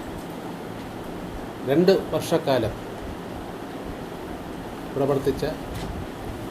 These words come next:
ആറ്റിങ്ങൽ നഗരസഭയിലെ കെ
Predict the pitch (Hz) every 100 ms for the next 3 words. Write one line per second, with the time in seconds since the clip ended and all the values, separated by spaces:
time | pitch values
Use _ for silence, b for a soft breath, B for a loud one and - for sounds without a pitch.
0 | - - - 135 147 165 160 156 147 151
1 | 147 147 135 143 135 135 135 - - 117
2 | 113 98 101 101 - - - - - -
3 | - -